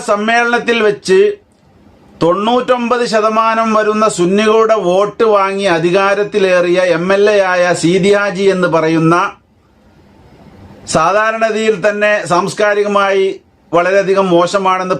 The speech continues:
പൊതുവെ വിലയിരുത്തപ്പെടുന്ന അദ്ദേഹം ഒരു സ് പ്രഖ്യാപനം നടത്തുകയുണ്ടായി. "എന്റെ അവസാനത്തെ തുള്ളി രക്തം വരെയും ഞാൻ സുന്നി ആദർശത്തിനെതിരെ ചിന്തുമെന്ന്." ഇത് പറയുന്നത് വഹാബികളുടെ ഒരു വലിയ സമ്മേളനത്തിലാണ്.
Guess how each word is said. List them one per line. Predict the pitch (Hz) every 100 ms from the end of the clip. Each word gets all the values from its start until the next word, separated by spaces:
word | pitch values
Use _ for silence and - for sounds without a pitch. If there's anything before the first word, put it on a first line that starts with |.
| 151
പൊതുവെ | 160 180 208 196
വിലയിരുത്തപ്പെടുന്ന | 185 185 156 175 147 160 160 165 - 147
അദ്ദേഹം | 139 180 175 170 202 - _ _ _ _ - - - - - - - - - - - - -
ഒരു | 196
സ് | 208 - -
പ്രഖ്യാപനം | 170 180 214 226 233
നടത്തുകയുണ്ടായി. | 208 175 175 170 160 139 120 95 - -
"എന്റെ | 160 214 240
അവസാനത്തെ | 208 196 220 233 240 240 220 240 -
തുള്ളി | 196 208 214
രക്തം | 190 - 226 220
വരെയും | 202 196 196 196 202 185
ഞാൻ | 175 180 196
സുന്നി | 202 165 165 190
ആദർശത്തിനെതിരെ | 214 190 175 180 202 175 196 185 170 175
ചിന്തുമെന്ന്." | 170 151 143 147 151 117 98 _ _ _ _ - - - - - -
ഇത് | 160 233
പറയുന്നത് | 180 196 208 226 233 240
വഹാബികളുടെ | 214 185 202 214 214 226 226 226
ഒരു | 233 220 214 220
വലിയ | 196 196 214
സമ്മേളനത്തിലാണ്. | 202 180 202 208 208 196 170 135